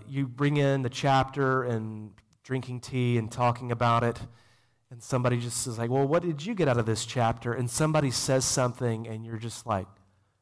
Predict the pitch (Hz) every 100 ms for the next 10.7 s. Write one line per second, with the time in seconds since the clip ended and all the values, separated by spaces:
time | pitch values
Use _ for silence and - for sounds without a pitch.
0 | _ _ _ _ _ _ _ _ _ _
1 | _ _ _ _ _ 165 202 - - 160
2 | 208 160 160 143 131 117 113 127 113 -
3 | - - - _ _ _ 123 113 101 92
4 | 82 - _ _ _ _ _ 143 147 143
5 | 160 139 143 135 151 160 156 131 120 127
6 | 127 117 120 120 117 120 - 139 127 120
7 | - 135 120 123 127 123 123 123 123 131
8 | 120 151 226 262 220 131 - 151 143 143
9 | 143 - 160 131 113 123 - 147 156 139
10 | 123 123 127 127 127 123